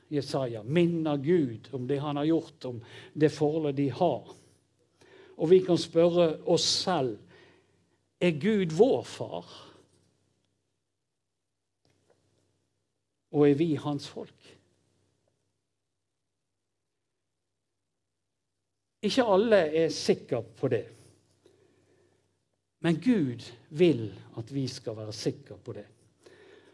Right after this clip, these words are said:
Og derfor gir Gud oss i sitt ord flere eksempler på hva det vil si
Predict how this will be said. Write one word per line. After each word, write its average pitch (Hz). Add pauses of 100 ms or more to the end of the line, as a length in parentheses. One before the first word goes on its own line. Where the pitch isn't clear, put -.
(220)
Og 156
derfor 208
gir 160 (440)
Gud 196
oss 165
i 170
sitt 165
ord 147
flere 131
eksempler 117 (800)
på 135
hva -
det 151
vil 135
si 110